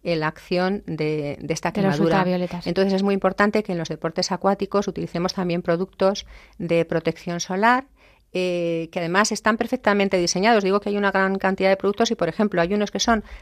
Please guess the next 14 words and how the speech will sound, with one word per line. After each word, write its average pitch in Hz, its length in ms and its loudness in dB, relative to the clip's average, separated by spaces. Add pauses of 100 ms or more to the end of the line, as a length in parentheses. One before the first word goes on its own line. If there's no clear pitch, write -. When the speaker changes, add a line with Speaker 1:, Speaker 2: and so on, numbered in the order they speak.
Speaker 1:
resistentes 180 540 -2
al 220 80 4
agua, 277 300 6 (180)
que 170 120 -4
van 165 140 -2
a 170 80 -2
durar, 190 320 4 (400)
eh, 156 420 -2
hasta 160 300 -4
cuatro 190 500 6
horas 233 600 2
o 165 120 2
incluso 160 380 -4
más, 208 380 0